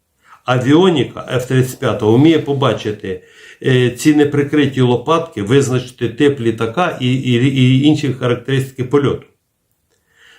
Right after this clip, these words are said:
На російському Ф П, Ф п'ятдесят сім лопатки турбін видні спереді. І це суттєвий недолік, як для літака п'ятого покоління. Тепер про бойові можливості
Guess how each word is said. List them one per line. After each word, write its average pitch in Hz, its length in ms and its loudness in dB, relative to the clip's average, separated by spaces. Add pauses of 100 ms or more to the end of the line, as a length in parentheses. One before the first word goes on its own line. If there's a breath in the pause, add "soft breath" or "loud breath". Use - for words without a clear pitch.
(140 soft breath)
На 131 160 2
російському 131 680 0
Ф 131 220 -2
П, 127 60 -2
Ф 127 420 0
п'ятдесят 113 440 -2
сім 185 280 0
лопатки 120 540 0
турбін 127 500 2
видні 104 640 0
спереді. 90 720 -6 (680 loud breath)
І 135 120 0
це 139 180 2
суттєвий 156 540 2
недолік, 139 540 0 (120)
як 107 300 -2
для 107 100 -6
літака 98 480 -6
п'ятого 107 400 -4
покоління. - 540 -10 (1800)
Тепер 196 420 0
про 151 220 2
бойові 120 440 2
можливості 110 840 -2